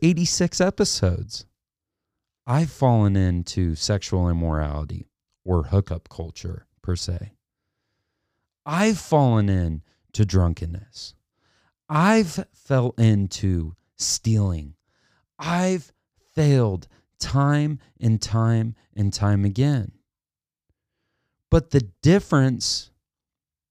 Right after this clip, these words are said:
in those of us who choose to honor God in our decision-making is that we accept what God has justified and has created judgment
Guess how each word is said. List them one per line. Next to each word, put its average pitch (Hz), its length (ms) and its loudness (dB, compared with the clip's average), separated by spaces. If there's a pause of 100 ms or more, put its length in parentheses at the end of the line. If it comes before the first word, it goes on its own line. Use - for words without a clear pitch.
(1700)
in 131 280 4
those 160 360 4
of 156 120 -2
us 139 380 -2 (260)
who 127 140 -2
choose 151 480 0
to 160 320 -6
honor 127 440 0
God 90 600 0 (380)
in 127 160 2
our 156 120 2
decision-making 87 1080 -4 (400)
is 107 260 0
that 123 400 2 (180)
we 160 360 2
accept - 880 -2 (520)
what 104 340 -2
God 139 360 4
has 113 520 -2
justified 185 880 0 (840)
and 131 160 0
has 113 360 -4
created 110 560 -2
judgment 104 640 0